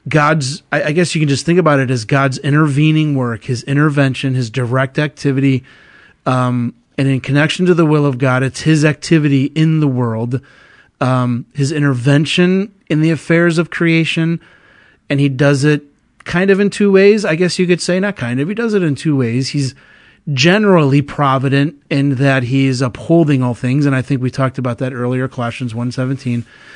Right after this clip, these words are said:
but he's also specially provident in the acts, uh, in specific acts in individual people's lives.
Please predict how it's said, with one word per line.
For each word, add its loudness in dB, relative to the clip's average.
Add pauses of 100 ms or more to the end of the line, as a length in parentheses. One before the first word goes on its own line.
(200)
but 2
he's 2
also 6 (200)
specially 0
provident 0 (300)
in 0
the 0 (120)
acts, -4 (1160)
uh, -6 (140)
in -2
specific 0
acts -2
in 2
individual 2
people's -4
lives. -4